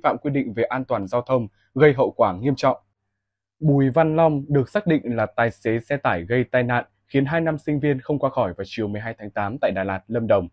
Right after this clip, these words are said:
Công an thành phố Đà Lạt đã tạm giữ tài xế Long để điều tra hành vi vi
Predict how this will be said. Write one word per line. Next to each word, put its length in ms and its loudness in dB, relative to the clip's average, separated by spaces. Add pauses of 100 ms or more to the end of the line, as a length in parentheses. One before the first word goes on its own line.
(560)
Công 140 6
an 140 2
thành 140 -2
phố 120 0
Đà 100 2
Lạt 240 -2
đã 160 2
tạm 260 -2
giữ 240 -4
tài 140 -4
xế 180 -4
Long 320 0
để 140 -2
điều 280 -4
tra 180 -4
hành 180 -8
vi 160 0
vi 140 -2